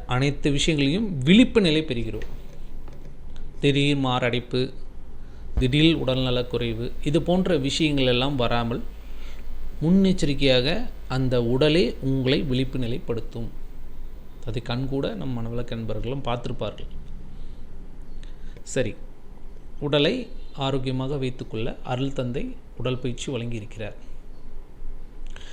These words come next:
அடுத்ததாக இந்த மனம், இந்த உடலை அதிகமாக உடல், உடலை பயன்படுத்துவதை காட்டிலும் மனதைத்தான் நாம் அதிகமாக பயன்படுத்துகிறோமா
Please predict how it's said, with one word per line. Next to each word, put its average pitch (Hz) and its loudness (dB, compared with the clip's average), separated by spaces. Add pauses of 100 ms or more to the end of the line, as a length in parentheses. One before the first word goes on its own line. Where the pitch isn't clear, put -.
(200)
அடுத்ததாக 202 8 (760)
இந்த 147 6
மனம், 175 6 (1080)
இந்த 139 6
உடலை 220 10 (840)
அதிகமாக 220 8
உடல், 170 8 (120)
உடலை 196 8
பயன்படுத்துவதை 175 8
காட்டிலும் 180 6
மனதைத்தான் 180 8
நாம் 156 8
அதிகமாக 147 6
பயன்படுத்துகிறோமா 127 0